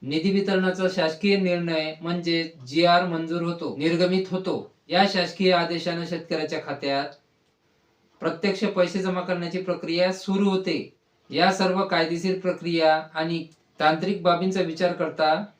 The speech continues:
नमो शेतकरी योजनेचा पुढील हप्ता शेतकऱ्याच्या खात्यात डिसेंबर महिन्याच्या दुसऱ्या आठवड्यानंतर जमा होण्याची दाट शक्यता आहे.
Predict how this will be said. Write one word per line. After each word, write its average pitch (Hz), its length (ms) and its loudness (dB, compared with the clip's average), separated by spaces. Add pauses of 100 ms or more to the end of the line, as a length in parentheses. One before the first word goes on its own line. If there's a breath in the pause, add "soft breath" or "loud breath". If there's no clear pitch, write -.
(120)
नमो 175 320 0
शेतकरी 190 360 2
योजनेचा 175 420 0
पुढील 175 340 2
हप्ता 151 520 0 (180)
शेतकऱ्याच्या 185 520 2
खात्यात 170 480 2
डिसेंबर 185 440 0
महिन्याच्या 170 480 -4
दुसऱ्या 170 280 2
आठवड्यानंतर 160 760 0 (480)
जमा 165 280 2
होण्याची 180 420 2
दाट 185 220 4
शक्यता 175 400 -2
आहे. 165 240 0